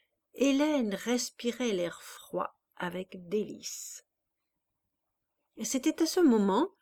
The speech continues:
dans la chambre, que Jeanne et monsieur Rambaud se taisaient,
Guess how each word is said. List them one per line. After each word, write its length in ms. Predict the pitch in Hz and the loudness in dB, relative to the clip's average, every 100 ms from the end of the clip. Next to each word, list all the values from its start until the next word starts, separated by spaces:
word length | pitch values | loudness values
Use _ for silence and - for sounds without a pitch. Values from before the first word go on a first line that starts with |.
| _ _ _ | _ _ _
dans 140 | 160 151 | -10 -6
la 140 | 180 | -4
chambre, 580 | - 302 320 254 196 175 _ _ _ _ _ _ _ | 0 2 4 2 0 -6 _ _ _ _ _ _ _
que 140 | - 214 | -4 0
Jeanne 440 | 202 247 247 214 | 2 4 4 0
et 120 | 185 196 | 2 2
monsieur 380 | 220 285 - | 2 0 0
Rambaud 500 | 254 196 202 175 233 | 0 0 0 0 0
se 180 | 262 - | -2 -6
taisaient, 680 | 165 - 247 196 156 165 | -10 0 0 0 0 0